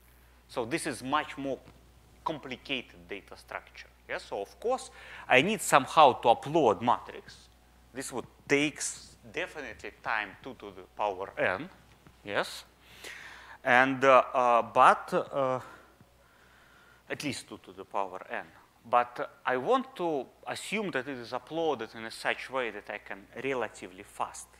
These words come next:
do some operations, uh, related to A. And, uh, this could be implemented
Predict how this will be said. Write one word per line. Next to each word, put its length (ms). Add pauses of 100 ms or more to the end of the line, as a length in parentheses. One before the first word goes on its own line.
(160)
do 240 (180)
some 200
operations, 720 (840)
uh, 160
related 500
to 200
A. 220 (800)
And, 340
uh, 420
this 380 (440)
could 320
be 140
implemented 760